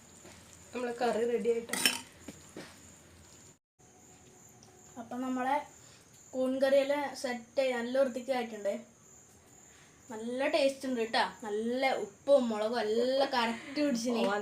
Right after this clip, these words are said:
Speaker 1: തന്നെയായിരുന്നു കോരി കോരി തിന്ന് കറി ആയാലും.
Speaker 2: അപ്പം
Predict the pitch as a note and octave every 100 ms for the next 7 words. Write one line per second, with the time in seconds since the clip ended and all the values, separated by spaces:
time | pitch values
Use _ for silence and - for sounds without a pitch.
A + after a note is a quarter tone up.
0 | A#3 A#3+ C4 B3 B3 B3 A3+ A3 A#3 A3+
1 | A3+ A#3+ A3 A3+ A#3 - - - - -
2 | - G#3 G3+ G3 F#3+ F#3 F#3 F#3 - -
3 | - - - - - - - - - -
4 | - - - - - - G#3 -